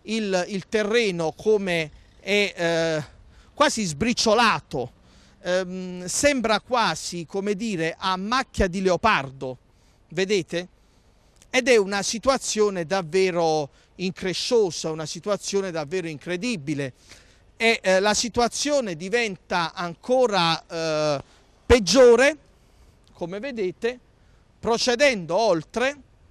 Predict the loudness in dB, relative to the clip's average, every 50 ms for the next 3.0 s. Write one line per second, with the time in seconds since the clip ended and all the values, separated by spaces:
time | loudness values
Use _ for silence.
0 | _ _ _ _ -20 _ _ _ _ _ 2 2 2 2 2 -2 -10 -6 -2 0
1 | 0 0 2 2 2 2 2 4 4 2 2 2 0 -2 -2 -2 -2 -4 _ _
2 | _ _ _ _ _ -6 2 4 4 4 4 2 0 0 0 -2 -2 -4 -4 -4